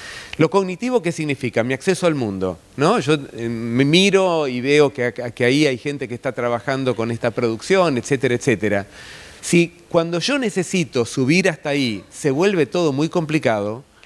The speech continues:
lo más probable es que haya un momento en que int-, intente y haya un momento en que me quede. ¿Vieron esta cosa de, "Y esta persona mayor que se quedó no salió más"? Probablemente no salió más porque se le volvió muy dificultosa la salida.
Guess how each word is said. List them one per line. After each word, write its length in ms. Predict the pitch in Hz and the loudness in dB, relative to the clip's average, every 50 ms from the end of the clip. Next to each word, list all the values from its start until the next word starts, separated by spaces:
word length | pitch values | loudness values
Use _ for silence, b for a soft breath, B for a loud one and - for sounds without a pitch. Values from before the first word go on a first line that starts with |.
| b b | b b
lo 120 | 147 160 | -2 0
más 160 | 185 214 202 | 0 0 0
probable 380 | - 220 208 196 185 196 190 175 | 2 2 4 4 4 4 2 -2
es 40 | - | -4
que 140 | - 170 | 0 0
haya 200 | 170 160 - 175 | 0 0 0 -2
un 60 | 170 160 | -2 -2
momento 440 | 165 165 170 160 147 151 - 160 | -2 0 2 2 2 0 0 -2
en 80 | 151 131 | -4 -2
que 120 | - 127 | 0 0
int-, 240 | 123 120 - - - | -2 -2 -2 -4 -2
intente 800 | 165 139 127 127 - 202 175 147 135 123 - 156 165 170 165 - | 0 0 0 2 2 2 2 2 0 0 0 0 0 0 0 -4
y 100 | 165 180 | -4 -4
haya 160 | 196 185 214 | -4 -2 -2
un 60 | 220 202 | -4 -4
momento 360 | 175 160 165 175 175 165 196 | -2 -2 -2 -2 0 0 -2
en 80 | 170 | -2
que 100 | - 151 | 0 0
me 140 | 135 135 127 | 0 0 0
quede. 420 | - - 113 101 95 92 92 87 - B B B B B B | 2 4 4 4 4 4 2 0 -4 B B B B B B
¿Vieron 200 | - 247 262 240 | 0 2 4 4
esta 200 | 196 160 - 143 | 4 4 2 -2
cosa 300 | - - 160 143 160 143 | -2 -2 -2 -2 0 0
de, 300 | 131 139 156 165 160 - B B B B | 2 4 4 2 2 -2 B B B B
"Y 200 | B 147 165 175 | B -2 2 2
esta 220 | 175 160 - 175 139 | 2 2 0 -2 -2
persona 360 | 151 135 - - 170 170 160 | -2 -2 -2 -2 -2 0 0
mayor 380 | 147 139 131 - 180 190 170 131 | 0 0 0 2 2 2 2 0
que 100 | 143 123 | -2 -2
se 120 | - 135 | -2 -2
quedó 300 | - 143 151 165 175 170 | -2 0 2 4 4 4
no 100 | 151 143 | 4 2
salió 320 | - - 139 139 156 160 | 2 0 2 4 4 2
más"? 360 | 156 175 185 185 175 - - - _ _ - _ - - - - - - - - - - | 4 4 2 2 2 0 -4 -16 _ _ -20 _ -20 -20 -20 -20 -20 -20 -20 -18 -12 -4
Probablemente 640 | - 165 175 185 214 220 190 170 175 170 - 170 156 | 0 2 4 4 4 2 0 0 0 -2 -2 -4 -4
no 100 | 156 147 | -6 -4
salió 280 | - 160 147 143 139 | -4 -4 -2 0 0
más 160 | 139 156 160 - | 0 0 0 0
porque 500 | - 156 135 120 - 147 151 160 160 B B B B | -2 -4 -4 0 2 2 2 2 0 B B B B
se 160 | - - 160 | -8 -4 0
le 80 | 143 147 | 0 2
volvió 300 | 135 151 156 156 180 190 | 4 4 4 2 2 -2
muy 160 | 190 190 190 | -2 -2 -4
dificultosa 720 | 175 147 - 156 131 - 135 123 113 - 120 104 - 110 98 | -4 -4 -4 -6 -4 -2 -2 -2 0 0 -2 0 0 -2 -2
la 100 | 98 90 | -2 0
salida. 460 | - 107 104 92 90 87 87 87 | 0 0 0 0 0 0 -2 -4